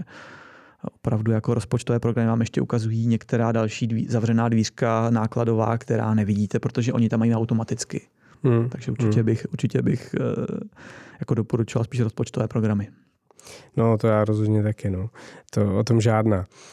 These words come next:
Speaker 2: Eh, my jsme, eh, na konci. Eh, já jsem tady měl ještě nějaké otázky, ale ty si možná necháme na příště, aby jsme, eh, příliš nepřetahovali přes náš klasický minutový, eh, minutovou stopáž. Ehm, dneska jsme si říkali,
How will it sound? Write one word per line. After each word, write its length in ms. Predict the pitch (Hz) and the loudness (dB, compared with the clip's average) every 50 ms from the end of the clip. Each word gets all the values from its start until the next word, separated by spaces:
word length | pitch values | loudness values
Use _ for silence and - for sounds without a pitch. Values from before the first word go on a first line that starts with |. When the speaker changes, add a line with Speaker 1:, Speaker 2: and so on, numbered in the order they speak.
| - - - _ _ - | -20 -20 -20 _ _ 0
Speaker 2:
Eh, 380 | - 117 117 117 113 113 117 113 | 2 4 4 4 4 4 4 4
my 160 | 120 123 123 | 4 4 4
jsme, 240 | - - 160 165 170 | 4 4 4 4 4
eh, 220 | 175 170 160 - - 147 123 117 117 117 117 117 117 | 4 4 2 2 0 2 2 4 4 6 6 4 4
na 340 | 113 117 - - 160 120 113 | 4 2 0 2 2 2 2
konci. 540 | 117 - 127 120 117 - - 104 107 123 135 - - - - | 4 4 2 2 2 2 2 2 2 2 0 -2 -8 -4 0
Eh, 220 | 123 113 113 110 110 | 2 2 4 4 4
já 100 | 113 110 | 2 2
jsem 160 | - - 123 | 2 2 2
tady 140 | 120 120 123 | 2 2 2
měl 140 | 123 127 123 | 4 4 2
ještě 220 | 120 - - 139 | 2 0 2 2
nějaké 240 | 127 123 117 - 131 | 2 2 2 2 2
otázky, 560 | 120 113 123 113 117 113 - - - 131 123 | 2 4 4 2 2 2 0 0 2 2 4
ale 140 | 120 117 117 | 4 4 4
ty 100 | 117 117 | 2 2
si 80 | 113 120 | 4 4
možná 280 | 120 117 113 120 120 | 4 4 4 4 4
necháme 340 | 120 117 - 123 120 123 127 | 2 2 2 2 2 4 4
na 100 | 123 110 | 2 2
příště, 540 | 104 - - 123 113 - - - 107 107 117 - - - - - _ _ - | 0 0 -2 -2 -2 0 0 2 2 2 0 -2 -10 -20 -20 -20 _ _ -2
aby 200 | 120 113 117 110 | 0 2 2 2
jsme, 420 | - - 123 113 113 113 113 113 113 | 2 2 2 4 4 4 4 4 2
eh, 100 | 113 117 | 2 0
příliš 420 | 110 113 - - 131 117 117 113 104 | 0 -2 -2 0 2 4 4 4 4
nepřetahovali 840 | 113 110 107 - - 117 - 120 107 107 110 110 110 110 110 110 107 | 2 2 2 0 -2 0 2 2 2 4 4 4 4 4 4 2 0
přes 320 | - - - 107 - - | -2 -2 -4 -4 -2 0
náš 260 | 117 113 110 110 107 | 2 2 2 2 0
klasický 880 | - - 117 107 - - 117 107 - - - - 117 117 117 117 117 113 | -2 0 0 0 0 0 0 -2 -2 -2 0 2 4 4 6 6 6 6
minutový, 800 | 113 113 113 110 113 113 - 117 113 120 123 123 120 117 117 - 135 | 4 4 4 4 2 2 2 4 4 6 6 6 6 4 2 2 2
eh, 160 | 117 117 117 | 2 2 4
minutovou 440 | 117 117 120 120 117 120 120 127 131 | 4 4 4 4 4 2 2 2 2
stopáž. 640 | - - 131 107 - - 95 92 104 113 - - - _ - - - - - - - - - | 2 0 -2 0 0 0 0 0 0 -2 -4 -8 -16 _ -20 -20 -20 -18 -18 -18 -20 -10 -2
Ehm, 480 | - 160 131 117 113 110 110 110 113 - - - | 0 2 4 4 4 4 4 4 2 2 0 2
dneska 300 | 135 120 123 120 - 147 | 2 4 4 4 2 2
jsme 160 | 127 151 147 131 | 2 2 2 2
si 120 | - 147 | 2 2
říkali, 640 | 123 127 120 - 139 131 131 131 131 135 135 135 127 | 2 2 0 2 2 2 4 4 4 4 4 2 2